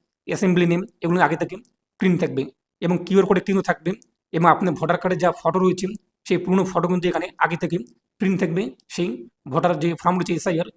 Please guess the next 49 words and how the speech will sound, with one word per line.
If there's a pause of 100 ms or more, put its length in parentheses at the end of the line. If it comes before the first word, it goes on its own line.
(160)
সেই
ফর্মে। (440)
তো
আপনারা
অবশ্যই
কোনো
কিছু
ভুল
করবেন
না, (480)
একজন
ভোটারকে
কিন্তু (440)
একটি
মতো (120)
ফর্ম
দেওয়া
হবে (460)
এবং
সেই
ফর্ম
আগে
থেকে
আপনার
ফটো, (160)
নাম,
অ্যাড্রেস
ইত্যাদি
বিষয়গুলো (480)
প্রিন্ট
থাকবে,
যা
যা (420)
থাকা
এখানে
বলা
হয়েছে
দেখতেই
পাচ্ছেন, (420)
তাই
ভুল
করলে
আপনাদের
কিন্তু
সমস্যা
হবে। (640)
এরপর
বলা
হয়েছে